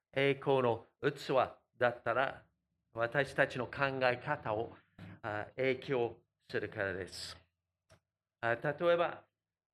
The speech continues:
私たちが、あ、伝道するとき、あ、ただ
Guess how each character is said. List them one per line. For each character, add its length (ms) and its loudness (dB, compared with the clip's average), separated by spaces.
私 460 0
た 140 2
ち 100 -10
が、 340 4
あ、 60 0
伝 300 6
道 160 8
す 160 0
る 80 0
と 160 -4
き、 240 -8
あ、 180 -6
た 180 4
だ 260 2